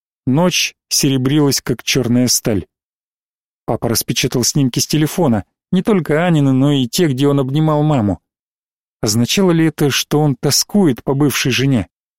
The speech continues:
рассматривает их в одиночестве, вспоминая хорошие времена?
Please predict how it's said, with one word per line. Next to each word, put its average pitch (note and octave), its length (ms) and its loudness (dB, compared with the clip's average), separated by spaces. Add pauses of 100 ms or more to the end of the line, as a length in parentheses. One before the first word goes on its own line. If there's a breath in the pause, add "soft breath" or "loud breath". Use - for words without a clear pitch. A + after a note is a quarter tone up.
(140)
рассматривает C#3+ 800 0
их C3+ 160 -2
в B2+ 60 2
одиночестве, A#2+ 800 0 (260)
вспоминая C3+ 540 0
хорошие C3 420 -2
времена? B2 440 0